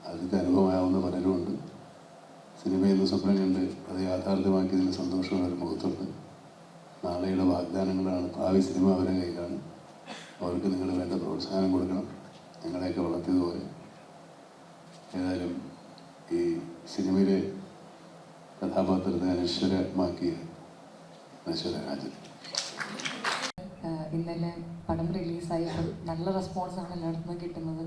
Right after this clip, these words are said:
Speaker 2: ആം, എനിക്ക് ഈ സിനിമ എനിക്ക് ഒരുപാട് ഇഷ്ടപ്പെട്ട, എൻ്റെ ഹൃദയത്തോട് ചേർന്ന് നിൽക്കുന്ന ഒരു സിനിമയാണ് ഹോസ്റ്റലർ. ഒരു, ആഹ്, നല്ല ക്രൂ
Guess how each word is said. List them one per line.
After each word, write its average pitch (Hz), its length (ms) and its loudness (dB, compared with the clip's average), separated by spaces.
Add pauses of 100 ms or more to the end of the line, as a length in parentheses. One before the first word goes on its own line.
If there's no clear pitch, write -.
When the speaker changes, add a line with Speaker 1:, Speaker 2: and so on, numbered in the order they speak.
(880)
Speaker 2:
ആം, 156 140 -10 (300)
എനിക്ക് 165 300 -6
ഈ - 100 0
സിനിമ 196 260 4 (200)
എനിക്ക് 190 220 0 (200)
ഒരുപാട് 175 340 -4 (120)
ഇഷ്ടപ്പെട്ട, - 580 2
എൻ്റെ 185 180 -4
ഹൃദയത്തോട് 180 520 0
ചേർന്ന് 190 260 -2
നിൽക്കുന്ന 185 280 -2
ഒരു 170 120 -6
സിനിമയാണ് 165 460 0
ഹോസ്റ്റലർ. - 380 -6 (540)
ഒരു, 143 160 -8 (240)
ആഹ്, 147 260 -8 (220)
നല്ല 156 160 0 (160)
ക്രൂ 165 180 2